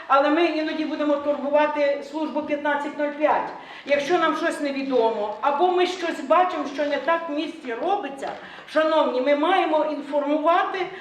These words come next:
службу п'ятнадцять нуль п'ять. Я так завжди поступаю, так?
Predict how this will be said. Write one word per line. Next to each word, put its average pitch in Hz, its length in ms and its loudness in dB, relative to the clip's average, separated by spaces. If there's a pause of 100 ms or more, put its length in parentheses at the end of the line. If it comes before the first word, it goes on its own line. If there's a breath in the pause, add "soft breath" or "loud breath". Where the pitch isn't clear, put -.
(220 loud breath)
службу 359 420 2
п'ятнадцять 294 600 0
нуль 277 220 -2
п'ять. 196 240 0
Я 320 100 2
так 320 200 -2
завжди 311 240 0
поступаю, 220 580 -6
так? 370 200 4